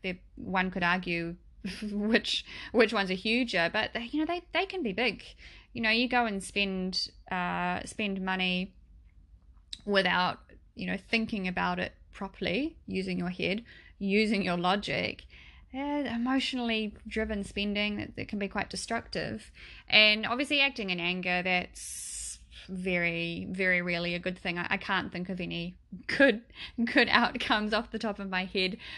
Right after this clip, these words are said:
when I think of decisions or behaviors that have been carried out as a result of, of anger. But emotions are important, and as outlined when I was speaking about my own experience of becoming <laughs> somewhat of a robot, you know, as a result of all my time in,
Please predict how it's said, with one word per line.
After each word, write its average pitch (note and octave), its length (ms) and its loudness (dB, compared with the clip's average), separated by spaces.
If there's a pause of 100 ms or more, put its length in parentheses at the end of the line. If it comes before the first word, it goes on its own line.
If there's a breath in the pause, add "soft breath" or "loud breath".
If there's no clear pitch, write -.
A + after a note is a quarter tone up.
when A3+ 160 2
I A3+ 120 4
think A3+ 320 2
of A3+ 160 4
decisions F#3+ 680 -2
or F3 100 0
behaviors F3+ 520 -2
that F#3 100 -4
have F3+ 160 -4
been E3+ 400 -4
carried F#3 320 2
out - 180 0
as F#3+ 140 0
a F3 60 -4
result F3 400 -4
of, E3+ 280 -6
of F3 200 -2
anger. F3 560 -2 (720)
But D4+ 120 6
emotions D#4+ 480 2
are C#4+ 320 4
important, F#3+ 720 -2
and B3 340 0
as D#4+ 220 6
outlined B3+ 360 2
when A3+ 100 0
I A3 60 -2
was G#3 140 -4
speaking A3 380 -4
about G#3 180 -4
my G3+ 140 -4 (140)
own G#3 120 -2
experience F#3+ 600 -8
of F#3+ 100 -6
becoming G#3+ 560 2 (160 loud breath)
<laughs> - 160 -2
somewhat A3+ 600 4
of G3+ 80 0
a F#3+ 100 0
robot, F#3 640 -2 (440 loud breath)
you G3 140 -4
know, F3+ 60 0
as F#3 160 -2
a G3+ 60 -2
result G3 380 -2
of G3+ 80 -6
all F#3+ 80 -4
my F#3 140 -2
time F#3 280 -4
in, F3 240 -4